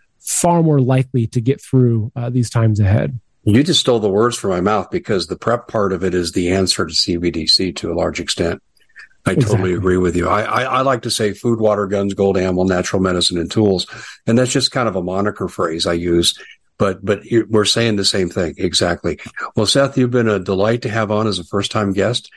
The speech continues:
Speaker 2: Uh, we'll definitely set this up so we can follow up on this, 'cause, uh,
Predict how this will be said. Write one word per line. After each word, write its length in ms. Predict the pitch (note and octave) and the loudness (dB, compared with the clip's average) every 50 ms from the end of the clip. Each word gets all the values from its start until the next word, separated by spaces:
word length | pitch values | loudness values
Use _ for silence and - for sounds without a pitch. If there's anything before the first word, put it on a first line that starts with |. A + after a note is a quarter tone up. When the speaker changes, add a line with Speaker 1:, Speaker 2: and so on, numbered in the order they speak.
| - - - - _ - | -20 -20 -20 -20 _ -2
Speaker 2:
Uh, 240 | F#2 F#2 F2+ F2+ F2 | -2 0 0 0 -2
we'll 200 | F2+ F#2+ F#2+ G2+ | 0 0 0 0
definitely 400 | F#2 A2+ A2 - - A#2 G2+ G2 | 2 0 0 0 -2 -2 -2 -2
set 240 | - - A2 G2+ - | 0 -2 -2 -2 -2
this 200 | A2 G2+ - - | -2 -2 0 2
up 180 | G#2+ A2+ A2+ - | 0 0 -2 -4
so 140 | - G#2 | -4 -2
we 120 | G2 F#2 F2+ | -2 -2 0
can 180 | - F#2+ F2+ | 0 -2 -2
follow 400 | - - A2 G2 G2 G2+ F#2+ F#2 | 0 0 -2 0 0 0 -2 -2
up 160 | F#2+ G#2 - A2 | -2 -2 -2 -2
on 160 | G2+ G2+ G#2 | -2 0 0
this, 240 | G#2+ A2+ - - - | -2 -2 -2 -4 -2
'cause, 300 | - G2+ F#2 F2+ - F#2+ | -2 -2 0 0 0 0
uh, 160 | F#2 F2+ F2 | 0 0 -2